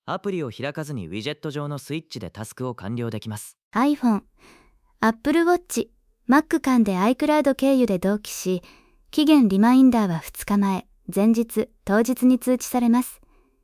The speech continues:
Speaker 2: 期限を過ぎたタスクには毎日穏やかな通知が届き、そこからそのまま完了できます。無料版は最大三タスクまでですが、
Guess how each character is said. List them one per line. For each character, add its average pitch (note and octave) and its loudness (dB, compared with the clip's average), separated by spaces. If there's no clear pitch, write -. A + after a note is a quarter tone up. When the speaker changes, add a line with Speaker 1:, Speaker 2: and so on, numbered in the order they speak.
Speaker 2:
期 D#4+ 4
限 D#4+ 6
を A#3+ 2
過 A#3 -2
ぎ C4 2
た A3+ 0
タ F#3 -4
ス - -12
ク A3 2
に A#3 6
は G3 2
毎 G#3+ 6
日 C#4 4
穏 F3 2
や C#4+ 0
か C4+ 0
な G#3 2
通 G3 -2
知 G#3 -2
が G3 -2
届 F#3+ -2
き、 - -20
そ G3 0
こ G#3 0
か A#3 0
ら A#3+ 0
そ A#3 0
の A#3+ 6
ま C4 6
ま C4+ 4
完 B3+ 2
了 C4+ 2
で C4 0
き - 0
ま C4+ 4
す。 - -12
無 G#3 2
料 E4 4
版 E4+ 4
は D#4+ 2
最 C#4 0
大 D#4 2
三 D4+ 0
タ F4 -2
ス E4+ -10
ク D4+ 2
ま C4 4
で A3+ 0
で G3+ -4
す - -8
が、 F3+ -4